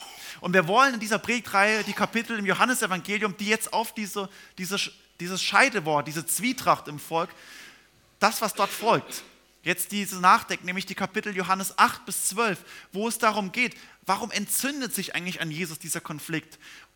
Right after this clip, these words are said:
Und was führt dazu, dass letztlich ein Teil des Volkes ihn so sehr ablehnt, dass sie dafür sorgen, dass er sterben muss? Auch dann am Ende festzustellen, dass genau das Gottes Plan war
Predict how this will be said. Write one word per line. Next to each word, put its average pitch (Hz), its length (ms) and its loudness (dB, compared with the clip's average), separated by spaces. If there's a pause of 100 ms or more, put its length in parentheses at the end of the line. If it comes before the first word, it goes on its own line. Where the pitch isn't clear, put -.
Und 151 200 -6
was 214 280 2
führt 254 480 -4
dazu, 208 420 -8
dass 175 280 -6
letztlich - 640 -6 (720)
ein 190 240 2
Teil 175 320 -2
des 180 160 -8
Volkes 170 400 -8
ihn 143 200 -10
so 185 200 -6
sehr 190 240 -6
ablehnt, 180 480 -6 (600)
dass 160 260 -4
sie 160 200 -8
dafür 147 300 -8
sorgen, 156 400 -2
dass 147 220 -6
er 139 300 -6 (440)
sterben 143 480 -4
muss? - 340 -14 (1300)
Auch - 200 -6
dann 180 280 -6
am 151 100 -6
Ende 143 200 -6
festzustellen, 139 600 -4
dass 120 200 -10
genau 123 240 -10
das 131 240 -10
Gottes 135 280 -10
Plan 131 380 -6
war 135 180 -12